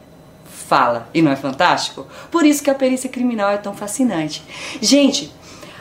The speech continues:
as manchas de sangue podem revelar a velocidade com que elas foram produzidas. Se elas foram produzidas a baixa velocidade, se a média velocidade e se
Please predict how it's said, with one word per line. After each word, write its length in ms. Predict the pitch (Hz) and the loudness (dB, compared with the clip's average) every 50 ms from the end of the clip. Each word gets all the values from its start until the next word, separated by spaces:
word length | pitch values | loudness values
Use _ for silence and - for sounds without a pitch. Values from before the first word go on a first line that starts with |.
| - - - - | -20 -20 -8 -2
as 160 | - - 240 | 0 4 6
manchas 380 | 262 277 311 359 339 - 277 214 | 6 8 8 6 4 2 0 -2
de 100 | 190 185 | -2 -4
sangue 460 | - - - 247 254 254 233 - 180 | -4 -2 0 2 2 2 0 0 -6
podem 380 | - - 226 185 208 247 277 269 | -4 0 0 2 4 4 2 4
revelar 760 | 254 254 233 190 185 165 170 185 202 226 240 226 - - - - - - | 4 2 0 0 -2 0 2 2 2 2 2 0 -2 -6 -12 -20 -20 -12
a 200 | - - 240 269 | -2 0 2 2
velocidade 1040 | 262 285 285 285 294 302 302 302 - 320 254 220 214 226 262 285 311 311 269 214 214 196 | 4 4 4 4 2 2 0 -2 -2 -4 -2 2 2 4 4 4 4 4 2 0 -2 -6
com 220 | - 185 196 185 | -6 -10 -10 -8
que 100 | - 196 | -4 -2
elas 240 | 185 180 185 180 - | 0 0 0 -2 -4
foram 260 | - 180 180 180 175 | -6 -6 -4 -4 -4
produzidas. 840 | 165 180 180 180 180 170 156 175 170 160 151 147 143 - - - - - - - - - - | -2 -2 -2 -2 -4 -8 -8 -6 -8 -6 -6 -6 -8 -8 -12 -16 -18 -20 -20 -20 -20 -16 -6
Se 160 | - - 285 | 2 4 4
elas 240 | 285 285 302 302 302 | 6 6 4 2 2
foram 300 | - 330 339 320 349 311 | 2 2 2 4 4 2
produzidas 720 | 302 - 269 240 226 220 180 208 202 180 185 180 180 190 | 4 2 2 2 2 -2 -4 -6 -6 -4 -4 -2 0 0
a 80 | 175 | 0
baixa 520 | 170 170 185 190 214 247 277 277 - - 226 | 2 2 2 4 4 4 2 0 0 -2 -4
velocidade, 800 | 190 190 180 175 170 175 - 208 196 170 160 156 156 156 165 160 - - - - - - - - - - - | -6 -6 -6 -6 -8 -8 -6 -4 -2 -2 -2 -2 -4 -6 -10 -14 -18 -20 -20 -20 -20 -20 -20 -20 -20 -18 -10
se 240 | - - 262 254 | -4 2 4 4
a 80 | 233 233 | 4 4
média 500 | 240 226 220 240 254 262 254 208 214 208 | 4 2 2 2 2 2 2 0 -2 -2
velocidade 880 | 202 190 180 175 175 170 - 226 208 180 170 156 151 151 151 165 175 - - - - - - - - - - - - - - | 0 0 2 2 0 -2 -4 -6 -4 -2 -2 0 -2 -4 -6 -10 -14 -16 -20 -20 -20 -20 -20 -20 -20 -20 -20 -20 -20 -2 2
e 120 | 294 320 349 | 4 4 4
se 460 | 349 - - - 269 247 247 247 | 4 0 2 2 2 2 2 0